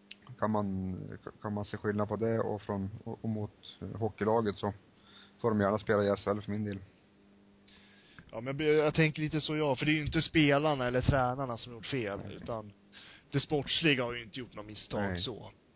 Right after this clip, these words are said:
Speaker 2: Utan det är ju de andra
Speaker 1: Ja.
Speaker 2: som sitter i, ja, men de andra kontorsnissarna, så att säga. Så ju som hockeylag så tycker jag ändå Leksand är, för de har, de har ju kommit upp hit av samma grunder som alla andra, sportsligt
Speaker 1: Ja, just.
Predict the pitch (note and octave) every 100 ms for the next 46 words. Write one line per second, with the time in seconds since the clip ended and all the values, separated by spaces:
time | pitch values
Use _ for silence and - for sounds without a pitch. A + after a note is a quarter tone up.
0 | - B2+ B2+ B2+ B2+ A#2+ A2+ A2 A2 G#2
1 | - - _ _ - A#2 B2 C3 B2+ A2
2 | F#2+ F#2+ G2+ F#2 - _ - - - -
3 | _ A2+ G#2+ G#2+ G#2 G#2 - _ - -
4 | B2 B2+ A#2+ D3+ D3+ D3+ D#3+ C#3+ C#3+ B2+
5 | E3 - A2 G#2 - - - - - -
6 | - _ - - - - - - - -
7 | - C3 C3+ C#3 D3 D3 - D3+ F#3+ D3
8 | B2 C3 C3 A2+ B2+ A#2 A2+ A2+ A2+ -
9 | A2+ A2 G#2+ G#2 A2 A2 B2+ C#3 G3+ D#3+
10 | G3+ A3+ G3+ F3 D3+ B2+ B2 A#2 - -
11 | - - - - - _ - - - C#3
12 | D3 B2+ B2 B2+ A#2+ A#2+ B2+ A#2+ D3+ G3
13 | F#3 G#3 - D3+ - - A#2 F#2+ - -
14 | A#2+ -